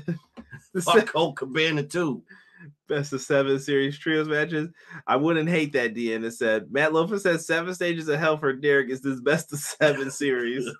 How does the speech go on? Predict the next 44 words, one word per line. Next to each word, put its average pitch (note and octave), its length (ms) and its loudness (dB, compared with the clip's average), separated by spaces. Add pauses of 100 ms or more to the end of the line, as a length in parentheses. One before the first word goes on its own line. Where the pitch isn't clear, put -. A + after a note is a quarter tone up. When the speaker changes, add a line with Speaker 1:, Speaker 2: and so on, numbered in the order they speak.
(340)
Speaker 2:
<laughs> - 460 -20
Dude. C3 320 -2 (680)
Speaker 1:
How G#3+ 120 2
many F4+ 220 2
different G#3+ 560 6
matches F3+ 340 2
can F3 120 -2
you D#3 160 0
have E3+ 360 2
though A2+ 200 2
with A2 180 -4
this? G#2+ 300 -2
Like, C3 280 0
they, E3+ 220 0
they F3+ 240 2
always G#3 360 8
have G#3+ 200 2
the F3+ 80 -2
same G3+ 260 0
kind G3+ 240 0
of F3+ 80 -2
match. F#3+ 640 -6 (440)
Speaker 2:
Bro, C#3+ 420 -4 (200)
why A3+ 360 6
are G#3+ 100 6
they G3 120 6
even F3 440 -2
getting A3 400 2
this? - 420 -2
Speaker 1:
I F#3+ 120 6
literally F#3 520 8
laughed D#3 320 4
when E3+ 100 0
I C#3 100 2
saw B2+ 280 2
this A2 120 -2
because A#2 320 -4
me C#3 200 -2
and C#3+ 80 -6
Casey C3 440 -4
were G2 140 -6
talking G#2 460 -8
during F2+ 320 -6
this. D#2+ 260 -16